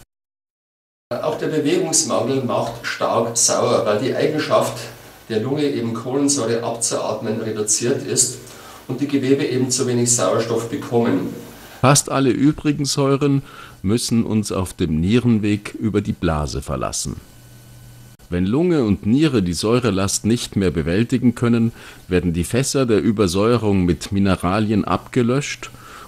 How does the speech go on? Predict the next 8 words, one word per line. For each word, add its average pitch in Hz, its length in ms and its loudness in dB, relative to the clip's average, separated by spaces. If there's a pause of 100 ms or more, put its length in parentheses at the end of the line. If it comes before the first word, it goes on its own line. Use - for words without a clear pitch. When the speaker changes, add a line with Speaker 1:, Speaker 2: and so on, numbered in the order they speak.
Speaker 2:
und 98 260 4
in 92 360 2
Gewebe 107 500 2
und 98 160 0
Organen 90 640 0
zwischengelagert. 82 1040 -2 (320)
Die 71 80 -4
Folge: 131 500 2